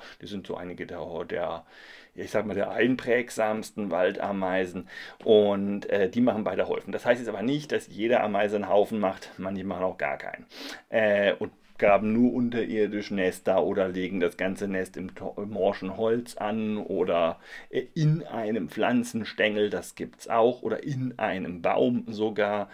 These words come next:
Ähm, kann bei Akazien vorkommen, dass die nach und nach aushöhlen und im Inneren des Baums dann eben auch eine Ameisenkolonie wohnt,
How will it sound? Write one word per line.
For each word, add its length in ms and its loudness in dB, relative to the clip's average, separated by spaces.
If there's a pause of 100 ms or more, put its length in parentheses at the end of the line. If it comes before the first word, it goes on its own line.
(380)
Ähm, 500 2
kann 180 -4
bei 160 2
Akazien 640 -2
vorkommen, 500 -2
dass 180 -2
die 120 -4
nach 240 -4
und 160 -2
nach 220 -6
aushöhlen 760 2 (360)
und 500 0
im 160 -4
Inneren 520 0
des 140 -6
Baums 480 0
dann 300 -2
eben 320 -6
auch 160 0
eine 140 -2
Ameisenkolonie 1120 -2
wohnt, 400 -4